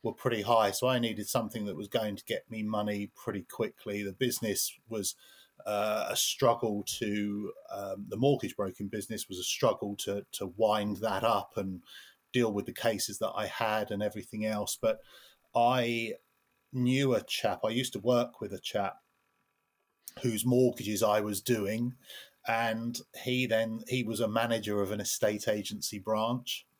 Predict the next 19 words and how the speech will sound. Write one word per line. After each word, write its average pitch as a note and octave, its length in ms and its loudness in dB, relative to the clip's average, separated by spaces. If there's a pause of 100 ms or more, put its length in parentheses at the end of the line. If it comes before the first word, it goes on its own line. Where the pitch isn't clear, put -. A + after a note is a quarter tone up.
(200)
and A#2 240 -2
said B2+ 280 0
to - 160 -6
me, C3 160 0
"Well, B2 160 0
look, C#3 360 2
you B2 140 -4
know, A2 240 0 (460)
come C3+ 240 0
and A#2+ 160 0
work B2 340 6
for B2+ 240 2
us, A#2+ 420 0
and, B2 360 0
uh, B2+ 300 0 (460)
we've A#2 160 -2
got A#2+ 160 2
a G#2 60 -2
spot, - 580 2